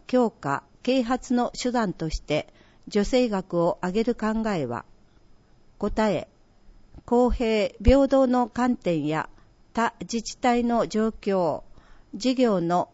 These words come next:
継続性を考慮して千円としました。関係機関と協力しながら、様々な取り組みにより、町民の交通安全意識の向上を図ります。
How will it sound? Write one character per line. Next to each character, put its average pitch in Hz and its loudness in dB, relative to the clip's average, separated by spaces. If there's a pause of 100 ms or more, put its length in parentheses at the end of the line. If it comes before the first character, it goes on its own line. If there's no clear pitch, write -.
(120)
継 247 2
続 254 -2
性 226 2
を 214 2
考 240 0
慮 190 0
し - -2
て - -6 (100)
千 247 0
円 196 -2
と 277 -2
し - -8
ま 160 -2
し - -12
た。 - -10 (920)
関 233 0
係 247 2
機 - -20
関 226 0
と - 0
協 240 4
力 247 0
し - -6
な 226 -2
が 196 -2
ら、 160 -6 (420)
様 254 2
々 208 2
な 175 2 (120)
取 220 2
り 233 0
組 247 2
み 226 0
に 214 0
よ 208 2
り、 180 -2 (280)
町 262 6
民 254 4
の 226 2
交 277 4
通 277 0
安 262 4
全 262 2
意 247 -4
識 - -4
の 196 2
向 240 2
上 240 4
を 277 2
図 175 -6
り 170 -4
ま 160 0
す。 - -16